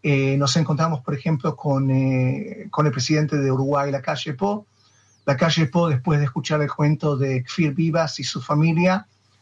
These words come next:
nos pidió, eh, guardar la foto de Kfir Vivas en su oficina. La puso al lado, en su oficina, la puso al lado de la foto de sus hijos y nos dijo, "Así nunca me olvido,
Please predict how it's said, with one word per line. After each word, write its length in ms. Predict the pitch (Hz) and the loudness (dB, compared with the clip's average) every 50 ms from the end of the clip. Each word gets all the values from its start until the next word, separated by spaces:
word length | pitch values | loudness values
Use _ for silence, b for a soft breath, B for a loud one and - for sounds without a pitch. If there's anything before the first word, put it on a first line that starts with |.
| _ | _
nos 220 | - 156 143 127 - | 4 4 4 4 0
pidió, 680 | - - 160 135 151 156 160 165 165 165 170 - - _ _ _ _ _ _ | -2 -2 0 2 2 2 2 2 2 0 0 -2 -6 _ _ _ _ _ _
eh, 280 | - 139 131 131 135 131 | -6 -4 -2 -2 -2 -2
guardar 540 | 131 139 135 131 131 139 156 151 151 143 143 | 0 0 0 0 2 2 0 2 0 0 -2
la 200 | 143 135 123 123 | -2 -4 -4 -4
foto 540 | - - 180 170 - - 196 160 165 180 _ b b b b b b b b b _ | -4 -4 -4 -4 -4 -2 -2 -2 -2 -4 _ b b b b b b b b b _
de 380 | - 165 127 135 131 127 127 123 | 0 2 4 4 4 4 2 0
Kfir 320 | - - - 170 156 143 | -2 0 2 2 2 4
Vivas 500 | 151 165 160 156 175 180 180 - - - - | 2 2 2 2 0 0 -2 -4 -8 -10 -6
en 160 | 175 170 160 | -4 -2 -2
su 180 | - - - 156 | -2 -2 -4 -4
oficina. 680 | 147 131 - - 127 - - 190 185 180 190 208 214 b b b b b b _ | -4 -4 -4 -6 -6 -2 2 4 4 4 4 2 -2 b b b b b b _
La 220 | - 151 151 131 - | 0 0 0 0 0
puso 340 | - 214 214 185 - - 165 | 0 0 2 2 2 0 0
al 160 | 151 151 160 | 0 2 2
lado, 460 | 180 196 208 202 175 151 143 131 127 - _ _ - | 2 2 2 0 -2 -4 -6 -6 -8 -10 _ _ -2
en 180 | 202 240 254 | 0 0 0
su 160 | 220 - 220 | 0 -2 -4
oficina, 680 | 202 190 - 202 185 - 202 190 180 151 131 127 127 b b b b b b | -4 -2 -2 -4 -4 0 0 2 2 2 2 0 -2 b b b b b b
la 160 | - 160 147 | -2 0 2
puso 240 | 139 190 185 - 190 | 2 2 2 2 0
al 100 | 170 165 | 0 0
lado 200 | 165 175 170 170 | 2 2 2 2
de 80 | 165 151 | 0 -2
la 100 | 143 127 | -4 -4
foto 280 | - 180 180 - 170 | -4 -4 -4 -2 -2
de 60 | 151 131 | -4 -4
sus 280 | 127 - 139 - - 208 | -4 -4 -6 -6 -4 -4
hijos 400 | 190 - 220 220 190 - - - | -4 -4 -4 -4 -4 -4 0 2
y 80 | 160 | 4
nos 160 | 147 127 127 | 4 4 4
dijo, 400 | 151 170 143 - - 165 156 151 B B B B B B B B | 2 0 0 0 0 0 0 -2 B B B B B B B B
"Así 520 | - 127 - - - 175 175 185 - - | 0 0 2 4 4 4 4 4 0 0
nunca 380 | 269 175 151 170 170 - - 156 | 0 2 4 2 2 2 2 2
me 100 | 151 151 | 2 2
olvido, 420 | 147 131 127 139 127 117 120 120 | 2 0 0 0 0 0 -2 -4